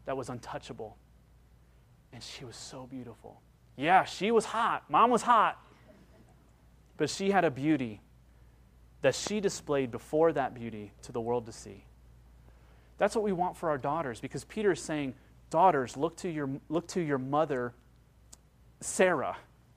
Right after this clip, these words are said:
as an example." Your daughters are looking to you and they're saying, "What is beautiful?" They're looking to the mo-, moms. Your daughters are looking to you and saying, "Mom, what is pretty?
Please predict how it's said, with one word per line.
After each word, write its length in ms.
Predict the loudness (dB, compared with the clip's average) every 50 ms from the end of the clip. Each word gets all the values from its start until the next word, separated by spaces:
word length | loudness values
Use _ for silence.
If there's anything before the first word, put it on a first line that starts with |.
| -2
as 160 | 0 0 2
an 80 | 2 0
example." 580 | 0 2 2 4 4 4 2 0 -4 -8 -8 -12 _ _ _ -20 -20 _ -20 _ _ _ _ -20 -20 _ -20 _ _ _ -20 -20 -20 _ _ _ _ _
Your 140 | 0 0 2
daughters 340 | 4 6 6 8 8 8 8
are 80 | 6 4
looking 260 | 4 2 0 -2 -6
to 120 | -4 -6 -4
you 180 | -2 -2 0
and 60 | 0
they're 80 | -2 -4
saying, 300 | -4 -4 -4 -4 -4 -2
"What 180 | 0 0 0 0
is 80 | -4
beautiful?" 560 | -8 -8 -8 -8 -8 -8 -8 -10 -12 -12 -12 -16 -20 _ -20 -20 -10 -4
They're 100 | -2 0
looking 300 | 2 2 0 0 -2 -4
to 140 | -2 -4 -4
the 100 | -4 -2
mo-, 180 | -2 -4 -4 -4 -2
moms. 480 | 0 2 2 4 2 2 0 -4 -8 -14 -10 -2 0
Your 80 | 2
daughters 320 | 4 4 4 4 4 2 2
are 60 | 2
looking 280 | 0 0 0 0 -4
to 60 | -4 -4
you 60 | -4
and 80 | -6
saying, 180 | -4 -6 -6 -4
"Mom, 300 | -2 0 0 0 0 -2 -8 -18 -16 -2 6
what 140 | 8 8 8
is 120 | 8 4
pretty? 400 | 4 8 8 8 8 8 2 -4